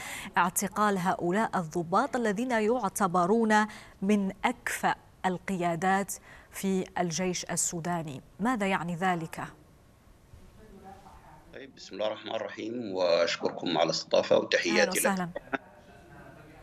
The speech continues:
Speaker 2: طبعا ال-، ال-، الخبر الذي يعني ورد اليوم، أنا أعتقد كان شيء متوقع من ال-، من السابق.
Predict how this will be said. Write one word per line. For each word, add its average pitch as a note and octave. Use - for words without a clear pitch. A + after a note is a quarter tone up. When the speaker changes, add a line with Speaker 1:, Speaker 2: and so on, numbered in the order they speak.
Speaker 2:
طبعا E3
ال-، G#2+
ال-، F#2
الخبر B2+
الذي G2+
يعني E2+
ورد A2
اليوم، G#2+
أنا -
أعتقد B2
كان B2+
شيء B2
متوقع G2
من E2+
ال-، D2
من F2+
السابق. A2